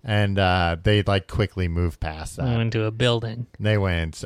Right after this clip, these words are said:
Speaker 1: inside a building
Speaker 2: It
Speaker 1: and
Speaker 2: wasn't
Speaker 1: then
Speaker 2: even all that topsy-turvy, you're saying?
Speaker 1: Nah, and then you, you, you meet a bunch of, like, really cool characters, but I'd had it spoiled for me a few days earlier on Twitter, so
Speaker 2: Well,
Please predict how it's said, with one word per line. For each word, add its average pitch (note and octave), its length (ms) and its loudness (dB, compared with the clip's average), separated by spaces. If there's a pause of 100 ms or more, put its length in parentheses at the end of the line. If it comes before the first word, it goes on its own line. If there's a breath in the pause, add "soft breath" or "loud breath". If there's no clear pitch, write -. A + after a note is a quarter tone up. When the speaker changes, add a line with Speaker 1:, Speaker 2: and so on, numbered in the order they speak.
Speaker 1:
inside E2 400 -2
a D2+ 60 -6
building D2+ 420 -4
Speaker 2:
It B2+ 60 -2
Speaker 1:
and B2 80 -2
Speaker 2:
wasn't C3 240 2
Speaker 1:
then - 20 2
Speaker 2:
even B2 160 2
all A#2 160 0
that A2+ 180 0
topsy-turvy, C3 760 -2
you're C#3 160 -2
saying? A2+ 220 0
Speaker 1:
Nah, A2+ 280 6
and A#2 140 2
then C3 320 0
you, B2 340 -2
you, A#2 420 0
you A2+ 200 0
meet C3 280 2
a C3 60 4
bunch A2 300 0
of, A2+ 100 2
like, G2 240 2
really A#2+ 400 4
cool C3 320 2
characters, A#2 720 2
but F2+ 380 -4
I'd F#2+ 320 0
had G#2 180 0
it F#2+ 140 -6
spoiled A#2 580 2
for A#2 240 0
me G#2+ 580 2
a G#2 60 -2
few A2 260 -2
days G#2 280 2
earlier G#2+ 440 2
on E2+ 160 -2
Twitter, G#2+ 640 0
so E2+ 520 -4 (180)
Speaker 2:
Well, F4+ 180 2